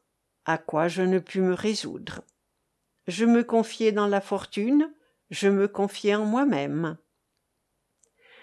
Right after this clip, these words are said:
J'avais toujours vécu en grande amitié avec une dame du voisinage qui possédait des biens considérables. Elle m'accueillit avec plaisir, et je fus bientôt à la tête de sa maison.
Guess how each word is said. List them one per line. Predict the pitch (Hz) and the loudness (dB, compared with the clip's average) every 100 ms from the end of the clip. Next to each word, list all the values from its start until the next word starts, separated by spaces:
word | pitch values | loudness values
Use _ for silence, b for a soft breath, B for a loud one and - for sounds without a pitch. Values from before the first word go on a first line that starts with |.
| b | b
J'avais | - 269 302 302 | -2 0 2 0
toujours | - 381 339 247 | 0 2 4 4
vécu | 220 226 - 262 | 2 0 0 0
en | 170 | 2
grande | 175 - 196 175 | 0 0 -2 0
amitié | 180 180 185 - 269 262 B B | 0 -2 -4 -6 -4 -4 B B
avec | - 247 262 | -4 -4 0
une | 233 214 | 0 2
dame | 269 320 | 2 2
du | 180 | 0
voisinage | 160 175 156 190 208 240 262 240 196 B B B | -2 -4 -2 -2 0 0 0 -2 -6 B B B
qui | - 247 | -6 -2
possédait | 302 311 262 247 311 | 0 0 0 2 2
des | 196 | 0
biens | 180 220 247 | 0 -2 -2
considérables. | - 262 - 285 165 151 - - 156 - _ _ _ _ _ _ | -2 -4 -2 -2 -2 -6 -8 -8 -10 -14 _ _ _ _ _ _
Elle | 196 196 | -2 0
m'accueillit | 196 214 226 214 190 254 - | 0 0 -2 -2 -2 -6 -6
avec | 196 180 - | -4 -4 -6
plaisir, | 185 175 165 143 160 220 233 B B B _ | -6 -4 -4 -6 -6 -4 -6 B B B _
et | 294 | 0
je | 285 294 | 2 2
fus | 285 247 | 0 -4
bientôt | 180 156 254 269 302 311 | -6 -2 0 0 0 0
à | 285 | 2
la | 262 | 0
tête | 254 262 262 | 0 -4 -2
de | 269 233 | -6 -6
sa | 247 262 | -4 -2
maison. | 247 254 202 151 | 0 -2 -2 -4